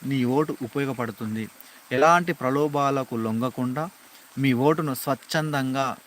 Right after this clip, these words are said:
మీ ఊరికి ఎలాంటి నాయకుడు కావాలని నిర్ణయించుకొని, నీ సిరా చుక్కతోటి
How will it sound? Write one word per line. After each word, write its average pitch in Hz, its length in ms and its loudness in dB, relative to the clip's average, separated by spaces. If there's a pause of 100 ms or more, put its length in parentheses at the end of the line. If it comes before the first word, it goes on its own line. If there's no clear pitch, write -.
(180)
మీ 139 160 0
ఊరికి 151 420 2
ఎలాంటి 139 440 2
నాయకుడు 127 460 -2
కావాలని 117 560 0
నిర్ణయించుకొని, 123 920 -4 (420)
నీ 127 160 4
సిరా 151 480 4 (160)
చుక్కతోటి 127 720 -4